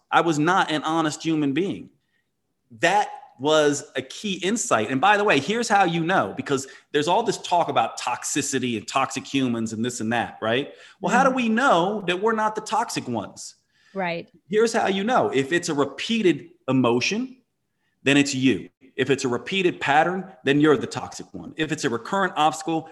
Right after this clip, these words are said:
Speaker 1: then you are the toxic one. And so perception is the most important one. And the reason I'm harping on it here is because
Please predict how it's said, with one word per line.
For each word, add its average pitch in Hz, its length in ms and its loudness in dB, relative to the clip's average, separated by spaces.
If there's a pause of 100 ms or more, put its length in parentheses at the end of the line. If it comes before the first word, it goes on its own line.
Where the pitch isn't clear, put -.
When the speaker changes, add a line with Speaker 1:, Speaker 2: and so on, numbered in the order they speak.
Speaker 1:
then 143 180 4
you 202 240 4
are 175 160 6
the 156 60 -6
toxic 180 520 0
one. - 240 -10 (220)
And 139 140 0
so 160 180 2
perception 160 720 -2
is 165 160 2
the 156 80 2
most 151 300 2
important 139 500 2
one. 123 200 0
And 123 100 0
the 120 40 -6
reason 170 300 -2
I'm 135 140 2
harping 185 500 0
on 120 160 0
it 107 60 -10
here 123 240 -2
is 120 80 -4
because 123 400 -4